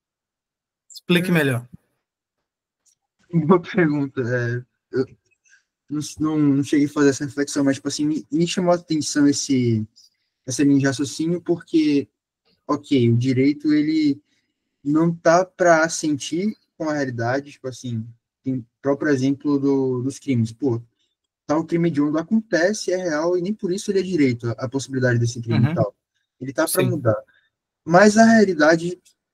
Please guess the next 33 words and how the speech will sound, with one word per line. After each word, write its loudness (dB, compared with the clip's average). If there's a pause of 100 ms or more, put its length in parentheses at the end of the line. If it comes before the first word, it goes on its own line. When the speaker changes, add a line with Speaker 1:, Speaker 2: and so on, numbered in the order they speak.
(800)
Speaker 2:
é 2 (460)
própria, 0 (520)
assim, -6
a, 0
a -8
contradição 2
da 2
realidade, 0
ela -2
é -8
fonte -8
do -10
direito, 0
digamos -2
assim, -4 (400)
sabe? -2 (800)
Então, 2
eu 4
quis 2
dizer 4
nesse 0
sentido, -2
tipo -6
assim, -2
a 4
realidade 2
não 4
o 4
grosso, 2
não -2
o -2
simples, -4
pô, 0